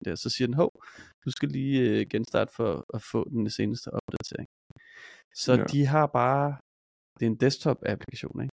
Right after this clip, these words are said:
Speaker 1: De har bare fuld styr på at skubbe det nyeste nye ud til folk på den her måde her.
Speaker 2: Ja.
Speaker 1: De har fat i den lange ende, vil jeg våge at påstå. Øh, det er altså noget, Hugging Face ikke kan konkurrere med, øh, med den måde, de har, øh, deres Transformer Library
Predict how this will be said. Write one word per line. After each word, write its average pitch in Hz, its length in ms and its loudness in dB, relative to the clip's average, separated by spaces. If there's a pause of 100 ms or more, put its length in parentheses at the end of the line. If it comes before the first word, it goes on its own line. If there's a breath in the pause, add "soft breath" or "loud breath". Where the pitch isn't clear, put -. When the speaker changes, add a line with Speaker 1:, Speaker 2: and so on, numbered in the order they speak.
Speaker 1:
De 127 160 0
har 120 80 0
bare 101 360 0 (580)
fuld - 180 2 (480)
styr - 300 0 (160)
på 123 100 0 (200)
at - 140 -12
skubbe 107 240 0 (480 soft breath)
det 117 80 0
nyeste 127 380 2
nye 117 340 2
ud 113 140 0
til - 200 -6
folk - 240 0 (180)
på 92 80 -2
den 98 160 -6
her 117 80 -8
måde - 220 -8
her. - 120 -12 (220)
Speaker 2:
Ja. 104 60 0 (340)
Speaker 1:
De 139 80 0
har 147 80 4
fat 147 200 2
i 156 60 2
den 147 100 -2
lange 127 240 2
ende, 123 140 -2
vil 131 80 -2
jeg 123 100 2
våge 123 160 0
at - 0 -
påstå. - 400 -2 (800 soft breath)
Øh, 120 260 6
det - 80 2
er 131 60 8
altså 123 180 2
noget, 127 240 4
Hugging 127 300 0
Face 110 360 -2
ikke 127 220 -4
kan 104 260 2
konkurrere 107 460 -2
med, 110 180 -2 (240)
øh, 110 280 4
med 110 200 0
den 117 140 4 (120)
måde, 117 320 4 (100)
de 120 80 -2
har, 113 220 2 (120)
øh, 113 120 -2
deres 107 220 0
Transformer 107 520 -2
Library - 460 -4